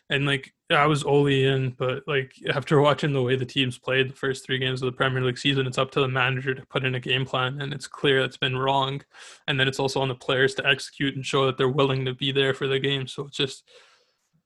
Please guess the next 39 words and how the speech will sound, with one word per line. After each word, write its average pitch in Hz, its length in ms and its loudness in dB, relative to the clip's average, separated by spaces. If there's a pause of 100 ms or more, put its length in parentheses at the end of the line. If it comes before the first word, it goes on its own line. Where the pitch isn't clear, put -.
(840)
a 175 60 8
lot 147 260 6
of 131 80 4
stuff 131 280 -2
is 131 120 -2
wrong 127 240 2
with 131 100 0
this 127 160 -2
club 127 260 -4
right 127 160 2
now, 127 180 2
and 123 80 0
it 117 100 -6
sucks. - 600 -6
It 151 180 -8
sucks - 320 -8
to 135 100 -4
watch. 123 460 -6 (260)
And, 135 300 0
um, 123 260 -6 (840)
I, 131 340 6 (200)
like, 135 340 -2 (420)
normally, 147 580 4 (160)
you 151 140 2
know, 139 140 4
like, 135 180 6
with 143 140 4
the 131 60 6
Flames, 135 420 2
I 123 80 4
can 139 160 -2
always 127 220 0
give 127 340 2 (760)
things 139 320 6
I 127 80 8
would 123 160 6
do, 139 400 -2 (120)
or 147 220 -2
not, 147 200 4